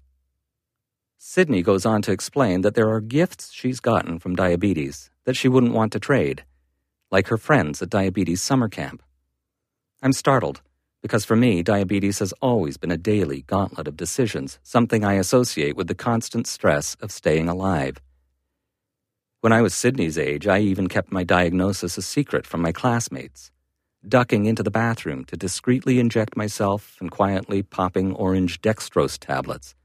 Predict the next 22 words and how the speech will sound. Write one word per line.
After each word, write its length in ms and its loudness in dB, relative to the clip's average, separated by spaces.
as 120 0
if 80 0
they 100 0
were 80 2
cough 300 0
drops. 440 -6
One 200 4
day, 280 2
not 200 2
long 280 2
after 220 0
this 180 0
conversation, 800 -8
Pina 300 4
Barbieri 600 2
calls 320 -4
to 120 -6
say 280 -4
that 140 -4
she 320 0
and 120 0
Farnsworth 680 -4